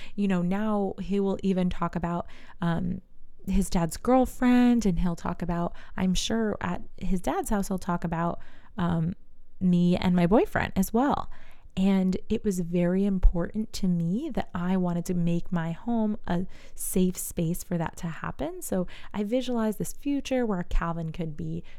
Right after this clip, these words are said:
talking about me and talking about, um, his dad in any capacity that he wanted. I really wanted that for him.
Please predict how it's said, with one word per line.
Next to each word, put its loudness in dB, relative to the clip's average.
talking 2
about 0
me 4
and 2
talking -4
about, 0
um, 0
his 0
dad 0
in 0
any 4
capacity 0
that -2
he 0
wanted. -2
I -4
really 0
wanted 0
that -6
for -4
him. -8